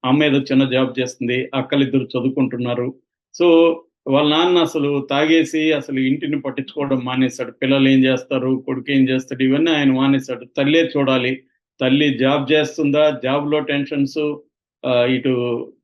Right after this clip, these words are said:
ఆ, ఆడపిల్లలు ఇద్దరుంటే బోల్డ్ సమస్యలు ఉంటాయి.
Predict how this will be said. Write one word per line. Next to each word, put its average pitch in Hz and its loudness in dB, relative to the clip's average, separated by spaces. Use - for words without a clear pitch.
ఆ, 127 2
ఆడపిల్లలు 143 2
ఇద్దరుంటే 143 2
బోల్డ్ 135 -2
సమస్యలు 147 -2
ఉంటాయి. 143 0